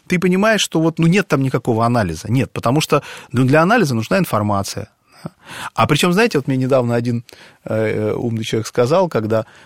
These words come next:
мы говорили, он говорит, что для серьезного анализа, для глубинного анализа нужна информация, которая,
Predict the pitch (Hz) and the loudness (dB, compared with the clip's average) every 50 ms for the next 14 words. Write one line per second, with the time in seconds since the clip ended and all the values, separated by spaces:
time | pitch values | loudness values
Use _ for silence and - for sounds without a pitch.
0 | - _ - - 104 107 113 117 123 139 165 185 165 113 - - - 107 107 107 | -20 _ -10 -8 -4 -2 0 2 2 2 0 0 0 -2 -2 -4 -6 -8 -8 -6
1 | 98 - - - 117 107 - 104 110 127 - - 151 143 151 175 208 220 185 165 | -6 -6 -4 -4 -4 -4 -2 -2 -2 0 2 2 2 2 4 4 4 2 2 2
2 | 147 123 117 117 113 117 117 110 101 92 92 92 107 117 113 123 135 139 123 135 | 0 0 0 0 0 0 0 0 -2 -2 -2 -2 -2 -2 0 2 2 2 2 2
3 | 160 196 190 175 160 135 120 117 113 110 110 98 90 87 82 90 90 90 104 107 | 2 2 2 2 2 2 2 2 2 2 2 2 0 0 -2 -4 -4 -4 -4 -2
4 | 120 131 131 135 127 - - 131 139 151 175 196 - - - 101 - - - - | 0 0 0 0 0 0 -2 0 0 2 0 0 0 -2 -4 -4 -6 -6 -16 -20
5 | - - - _ - - 107 - - 139 143 139 135 131 127 | -20 -20 -18 _ -2 -2 0 2 2 2 4 6 4 4 2